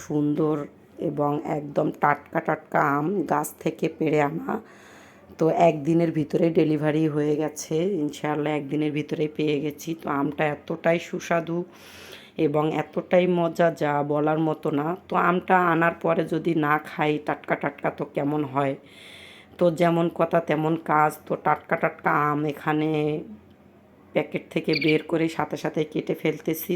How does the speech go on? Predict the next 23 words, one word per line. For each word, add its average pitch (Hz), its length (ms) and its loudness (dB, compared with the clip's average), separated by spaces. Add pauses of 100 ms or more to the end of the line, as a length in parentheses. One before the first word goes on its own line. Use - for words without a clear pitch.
তো 160 60 -4 (140)
দেখে 151 280 -2 (140)
আসলেই 123 420 -4 (600)
কেমন 160 300 4 (140)
সুস্বাদু 156 480 -2 (140)
এবং 147 200 0 (180)
কেমন 147 300 0 (120)
স্বাদে 151 280 0 (100)
ভরপুর 143 400 0 (140)
এই, 156 160 -4 (640)
আহ, 147 140 2 (100)
ফরমালিন 151 600 4
ছাড়া 143 360 0 (200)
আম। 143 120 0 (480)
তো - 140 0
এই 160 160 4
দেখেন 170 320 -4 (140)
আমগুলোকে 156 420 0 (120)
দেখতে 151 300 -2 (200)
একদম 165 840 0 (320)
অসাধারণ 165 600 0
লাগতেছে। - 560 -6 (2000)
তো 196 60 4